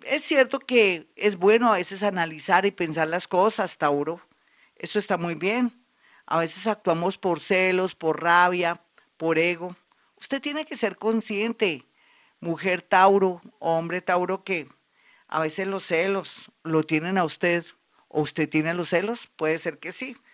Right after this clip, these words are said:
Sé que viene trabajando profundamente este tema que tanto le afecta, pero el día de hoy, por ejemplo, podría tener muy buenas noticias del amor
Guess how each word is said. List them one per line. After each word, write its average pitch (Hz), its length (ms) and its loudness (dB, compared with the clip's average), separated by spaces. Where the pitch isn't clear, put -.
Sé - 200 4
que 262 120 0
viene 254 260 2
trabajando 202 540 2
profundamente 190 720 -2
este 196 180 -6
tema 185 300 -4
que 190 100 -10
tanto 156 260 -6
le 185 60 -2
afecta, 185 440 -6
pero 175 180 2
el 170 80 2
día 170 300 2
de 208 120 4
hoy, 180 280 2
por 170 180 -8
ejemplo, 151 680 -4
podría 160 400 2
tener 175 340 -2
muy 208 340 2
buenas 170 360 -2
noticias 165 640 -8
del 160 180 -4
amor 170 600 0